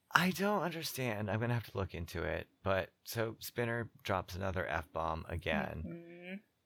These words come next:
Speaker 1: because they're excited about hockey?
Speaker 2: Yeah.
Speaker 1: Or because they wanna invite Marco as well?
Speaker 2: I think 'cause they
Speaker 1: And
Speaker 2: want to invite Marco.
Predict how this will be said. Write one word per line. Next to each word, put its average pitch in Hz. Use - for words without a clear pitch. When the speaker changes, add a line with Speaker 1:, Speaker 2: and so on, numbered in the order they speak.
Speaker 1:
because 90
they're 92
excited 92
about 87
hockey? 95
Speaker 2:
Yeah. 156
Speaker 1:
Or -
because 98
they 104
wanna 98
invite 87
Marco 82
as 80
well? 78
Speaker 2:
I 208
think 196
'cause 196
they 185
Speaker 1:
And 165
Speaker 2:
want 135
to 131
invite 156
Marco. 123